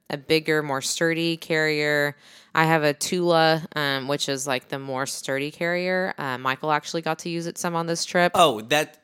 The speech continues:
Speaker 2: that, that's what that's called?
Speaker 1: The black, black carrier.
Speaker 2: I just call that the,
Speaker 1: What do you call
Speaker 2: um,
Speaker 1: that?
Speaker 2: hangover carrier, 'cause that's what Zach Galifianakis from
Speaker 1: Okay,
Speaker 2: The
Speaker 1: sure.
Speaker 2: Hangover used.
Speaker 1: And then my soft carrier, um, I use a Solly baby wrap.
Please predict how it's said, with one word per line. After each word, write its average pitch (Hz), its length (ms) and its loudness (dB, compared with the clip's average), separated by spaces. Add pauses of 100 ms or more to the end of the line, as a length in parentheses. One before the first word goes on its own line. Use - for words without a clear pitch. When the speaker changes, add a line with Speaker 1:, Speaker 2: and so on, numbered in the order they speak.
Speaker 2:
that, 143 440 2
that's 139 260 -2
what 147 120 -2
that's 143 160 0
called? 160 340 2
Speaker 1:
The 170 80 4
black, 160 400 6 (300)
black 143 320 0
carrier. - 180 -4
Speaker 2:
I 139 120 4
just 151 280 -4
call 139 240 4
that 123 460 -2
the, 123 360 -6
Speaker 1:
What 113 140 -2
do 107 60 0
you - 80 2
call 190 180 0
Speaker 2:
um, 175 60 0
Speaker 1:
that? 131 240 -6 (200)
Speaker 2:
hangover 147 540 0
carrier, 165 460 0
'cause 135 160 -6
that's 127 160 -2
what 131 100 -2
Zach 113 260 -4
Galifianakis 117 720 -2
from 113 280 -4
Speaker 1:
Okay, 113 180 -2
Speaker 2:
The 110 80 -8
Speaker 1:
sure. 175 340 -2
Speaker 2:
Hangover 120 360 -4
used. 139 340 -2
Speaker 1:
And 175 100 -2
then 170 140 0
my 170 140 0
soft 180 400 0
carrier, 160 580 0
um, 139 240 -4
I 131 80 -6
use 147 260 -4
a 147 60 -6
Solly 131 720 0
baby 127 260 -6
wrap. 120 400 -4